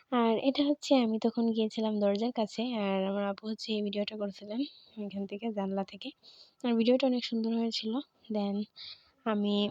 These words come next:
<clears throat> আরেকটু করে নিলাম। আর এই বইটা হচ্ছে অনেক ইসলামিক মাইন্ডের একটা বই, আপনারা যারা পড়তে চান সেটা অবশ্যই পড়তে পারেন। এই বইটা আমি পুরাটা না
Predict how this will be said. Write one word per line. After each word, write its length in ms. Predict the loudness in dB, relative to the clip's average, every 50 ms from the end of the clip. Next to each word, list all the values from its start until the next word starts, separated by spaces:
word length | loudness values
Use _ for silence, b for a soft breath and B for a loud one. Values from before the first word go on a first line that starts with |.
| -4 -10 _ _ _ _ _ _ _ _ _ 10
<clears throat> 420 | 12 12 12 12 12 10 10 8
আরেকটু 260 | 8 6 6 8 8 8
করে 180 | 10 10 10 8
নিলাম। 260 | 8 8 8 6 6 4 2 -2 -20 _ _ _ _ _ _ _ _ _ b b b b b b b b b b 2
আর 80 | 4 6
এই 180 | 8 8 10 10 10 10
বইটা 320 | 10 10 8 8 8 6
হচ্ছে 340 | 6 6 4 4 2 4 4 6
অনেক 420 | 6 6 4 4 4 4 4 2 -2 _ _ -14
ইসলামিক 500 | -14 -12 -6 0 2 2 4 4 2 2 2 2
মাইন্ডের 360 | 2 4 4 4 4 2 2
একটা 240 | 0 -2 _ -2 -2
বই, 240 | 0 0 0 0 0 0 -2 -4
আপনারা 320 | _ -4 -2 -2 0 0
যারা 260 | 0 0 2 2 2 0 0 -2 -4
পড়তে 320 | -4 -4 -4 _ -2 -2 -2
চান 240 | 0 -2 -2 -2 -2 -4
সেটা 260 | -4 -6 -10 -8 -6 -6 -4
অবশ্যই 440 | -4 -4 -4 -2 -2 0 0 0 0
পড়তে 300 | -2 -6 -8 -6 -6 -6
পারেন। 280 | -4 -2 -2 0 0 -2 -2 B B B B B B B
এই 100 | 4 4
বইটা 300 | 6 6 4 4 4 2 2 2
আমি 140 | 2 2 0 0 0 0
পুরাটা 340 | 0 2 2 2 4 4 4
না 140 | 4 4